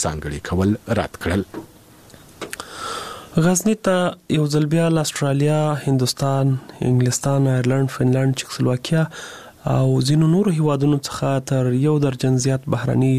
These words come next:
Speaker 2: سیلانیان ورغلي. په دغه ځای کې د اطلاعات او فرهنګ ریاست د ګرځندوی عمومي مدیریت چارواکي وایي، د تیرو شلو کلونو په پرتله سږ کال زیاتو بهرنیو سیلانیانو غزني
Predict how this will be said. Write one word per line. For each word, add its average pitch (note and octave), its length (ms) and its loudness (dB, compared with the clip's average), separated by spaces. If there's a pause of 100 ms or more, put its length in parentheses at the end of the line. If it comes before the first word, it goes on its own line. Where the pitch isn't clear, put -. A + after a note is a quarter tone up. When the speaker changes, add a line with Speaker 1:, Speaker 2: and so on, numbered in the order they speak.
Speaker 2:
سیلانیان B2 640 2
ورغلي. A#2+ 420 0 (440)
په C#3+ 140 -2
دغه D#3 200 2
ځای D3+ 200 0
کې D3 200 0
د C#3 120 2
اطلاعات C#3 320 0
او C3+ 100 0
فرهنګ C#3+ 400 0
ریاست D3 340 -2
د C#3 220 2
ګرځندوی C3+ 520 2 (100)
عمومي C#3 360 4
مدیریت C3 500 0
چارواکي C3 520 0
وایي، D#3 180 4 (140)
د C3+ 100 -6
تیرو D3 260 2
شلو F#3+ 240 2 (100)
کلونو D3+ 340 4
په - 120 -10
پرتله D3 380 0
سږ D3 240 -2
کال D#3+ 100 2 (680)
زیاتو D#3+ 360 2 (140)
بهرنیو D3+ 560 2
سیلانیانو C3+ 680 2
غزني B2 240 2